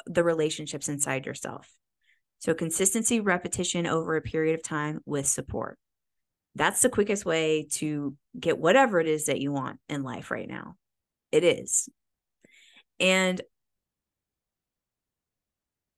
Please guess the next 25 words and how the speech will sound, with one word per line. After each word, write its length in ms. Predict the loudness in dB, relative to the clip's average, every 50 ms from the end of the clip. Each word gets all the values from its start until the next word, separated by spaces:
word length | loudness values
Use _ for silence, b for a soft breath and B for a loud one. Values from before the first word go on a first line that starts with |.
| _ _ _ _ _ _
so 160 | -4 0 0
we 100 | 0 0
talked 300 | 2 2 0 0 2 0
about 600 | 0 2 4 6 6 6 6 6 4 2 0 -4 _ _ _ _ _ _ _ _ _ _ _ _ _ _ _ _ _ _ _ _ _ _ _ _ _ _ _ -4
the 200 | 0 2 2 4
idea 840 | 2 2 0 -2 -2 0 2 4 4 4 2 0 0 0 -2 -4 -6 -6
that 520 | -2 0 2 2 4 4 2 2 0 -4 -12 _ _ _ _ _ _ _ _ _ _ _ _ _ _ _ _ _ _ _ _ _ _ _ _ _ _ _ _ _ _ _ _ _ _ _ _
each 240 | -4 -2 -2 -2 0
part 220 | 2 2 2 2
has 180 | 2 -2 0 -2
a 40 | -2
purpose. 640 | -4 -4 -6 -6 -6 -8 -4 0 2 2 2 0 -4 _ _ _ _ _ 2
Find 420 | 4 6 6 6 4 4 2 2
that 240 | 2 2 0 0 -2
purpose. 600 | -4 -4 -4 -4 -6 -10 -8 -4 -2 -2 -2 -2 -6 _ _ _ _ _ _ _ _ _ _ _ _ _ _ _ _ _ _ _ _ _ _ _ _ _ _
If 140 | -2 2 4
you 140 | 4 4 6
could 160 | 6 6 6
objectively 680 | 6 4 4 4 4 4 4 2 0 2 2 2 2
see 240 | 2 0 0 0 0
what 160 | 0 0 0
that 160 | -2 -4 -2
purpose 400 | -2 -2 -2 0 0 -2 -2 0
was 240 | 2 2 2 2 0
without, 400 | 0 2 2 4 2 2 0 -4